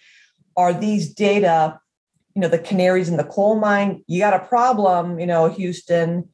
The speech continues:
you're not getting your women promoted, or you don't have enough underrepresented in medicine, you, there's no diversity here. Um, in time,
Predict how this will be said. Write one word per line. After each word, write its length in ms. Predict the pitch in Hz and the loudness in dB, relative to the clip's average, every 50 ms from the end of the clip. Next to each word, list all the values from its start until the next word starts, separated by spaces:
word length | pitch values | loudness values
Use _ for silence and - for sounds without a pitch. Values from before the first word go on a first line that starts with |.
| _ _ _ _ | _ _ _ _
you're 100 | 170 185 | -2 0
not 300 | 190 202 214 214 208 - _ _ 175 | 2 2 2 0 -4 -8 _ _ -4
getting 240 | 160 208 208 196 190 | -2 0 0 0 0
your 140 | 175 170 165 | 0 0 0
women 340 | 165 190 226 233 214 196 175 | 0 0 0 2 0 0 -2
promoted, 920 | - - 185 175 175 165 165 165 165 170 165 165 165 165 160 160 160 139 - | -4 -4 -2 0 2 2 2 2 2 2 2 2 2 0 0 0 -2 -6 -6
or 160 | - 160 160 165 | -4 -2 -2 -2
you 80 | 175 | 0
don't 160 | 185 208 220 | 0 0 2
have 160 | 226 226 208 190 | 2 2 0 0
enough 220 | 190 190 190 185 - _ - | 0 -2 -2 -2 -2 _ -2
underrepresented 580 | 190 185 185 185 185 185 185 170 190 185 170 165 | 0 0 2 0 0 0 0 -2 -2 0 0 0
in 100 | 170 170 | 0 0
medicine, 520 | 190 214 226 226 226 - 208 196 180 180 | 2 2 2 0 0 -2 -2 -2 0 -2
you, 100 | 175 160 | -2 -4
there's 160 | 156 165 160 | -6 -4 -2
no 100 | 170 185 | -2 -2
diversity 600 | 180 156 170 - 202 240 247 233 247 - 196 190 | -2 -2 -4 -2 0 0 0 0 -4 -6 -6 -8
here. 580 | 185 - 180 165 165 160 156 156 165 180 170 - _ _ _ _ _ _ _ _ _ _ _ - | -8 -6 -2 0 0 2 2 2 0 -2 -4 -8 _ _ _ _ _ _ _ _ _ _ _ -2
Um, 460 | - 175 170 165 160 165 147 117 - - _ _ _ | 0 2 4 4 4 2 0 -4 -10 -16 _ _ _
in 220 | 214 214 220 214 | 0 2 2 2
time, 640 | 208 - - - 247 285 254 170 - - - - | 0 -2 -2 0 2 2 2 0 -2 -4 -10 -16